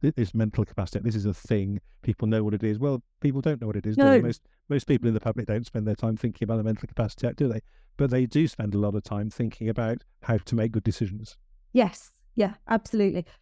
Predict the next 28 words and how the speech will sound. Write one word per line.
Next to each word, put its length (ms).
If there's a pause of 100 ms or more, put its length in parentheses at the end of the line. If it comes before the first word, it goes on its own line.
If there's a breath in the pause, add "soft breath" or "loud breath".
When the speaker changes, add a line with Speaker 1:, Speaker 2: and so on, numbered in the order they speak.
(100)
Speaker 2:
But 160
may 260
not 240
even 240
use 220
that 200
type 300
of 80
language. 480
Speaker 1:
No. 100 (480)
No, 60
no, 140
no, 120
no, 140
no. 160 (340)
And, 200
and, 480
and, 160
and 160
so 160
when 160
we 100
talk 300
about, 440 (420)
you 140
know, 260 (180)
mental 400
capacity, 880